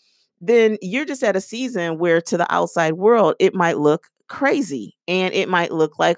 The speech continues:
"Oh my gosh, you're always." But I always say to myself these days that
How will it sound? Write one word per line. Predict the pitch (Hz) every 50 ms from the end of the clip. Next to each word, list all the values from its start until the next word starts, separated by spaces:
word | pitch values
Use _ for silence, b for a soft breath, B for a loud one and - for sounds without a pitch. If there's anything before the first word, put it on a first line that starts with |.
| -
"Oh | - 160 156
my | 165 175 190
gosh, | 190 190 226 240 226 202 - -
you're | 185 175 - -
always." | 220 262 294 285 - 147 127 104 - 117 - - B B B B B B B B B B _ -
But | 220 214 214 - - _
I | - 185 208 240 285
always | 302 294 269 226 208 180 175 - - - _ _ _ _ -
say | - - 175 160 143 143 147
to | 156 - - -
myself | 143 147 175 233 254 - - 139 135 143 -
these | - 185 226 247 214 196
days | - 139 131 127 123 131 143 175 190
that | - 151 147 143 143 -